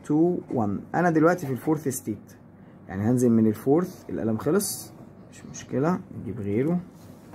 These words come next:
هنزل من الفورث للفيرست، ومن الفورث للسكند، ومن الفورث للثيرد، أدي تلاتة. بعدين خلصنا أهي، أهي واحدة واحدة أهي.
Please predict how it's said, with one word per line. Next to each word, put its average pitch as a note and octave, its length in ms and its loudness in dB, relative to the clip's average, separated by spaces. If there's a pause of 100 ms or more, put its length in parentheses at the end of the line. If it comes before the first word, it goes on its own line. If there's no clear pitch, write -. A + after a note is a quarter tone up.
(1500)
هنزل A2+ 460 4
من G2+ 140 0
الفورث C3+ 560 -2
للفيرست، A2+ 800 0 (1080)
ومن G#2 260 4
الفورث C3+ 540 2
للسكند، A2+ 600 -2
ومن G2+ 220 -4
الفورث B2+ 520 -2
للثيرد، A#2+ 640 0
أدي A2 140 0
تلاتة. A2 360 0 (640)
بعدين A#2 180 0
خلصنا D3+ 800 2
أهي، A2 220 -2
أهي A#2+ 160 2
واحدة B2+ 280 2
واحدة A#2 240 0
أهي. F#2+ 120 -8